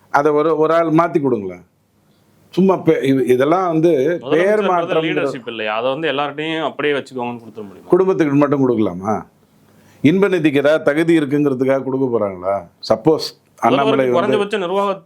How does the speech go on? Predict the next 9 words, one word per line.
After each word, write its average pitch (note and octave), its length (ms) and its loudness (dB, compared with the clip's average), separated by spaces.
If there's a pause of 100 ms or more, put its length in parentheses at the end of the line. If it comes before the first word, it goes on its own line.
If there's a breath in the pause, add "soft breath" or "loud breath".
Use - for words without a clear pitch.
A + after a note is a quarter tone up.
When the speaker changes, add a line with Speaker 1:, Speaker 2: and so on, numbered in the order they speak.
Speaker 2:
திறமை D3 300 -6
தேவை D#3+ 240 -2
இருக்குல்ல, A2 280 -8
அதனால C3 320 -2
அவங்க C#3 220 -2
முதல்வர் B2 420 -2 (280)
ஹோல்டில் C#3 380 2
வச்சுக்கிறதுல G2+ 320 -10
என்ன F#2 160 -18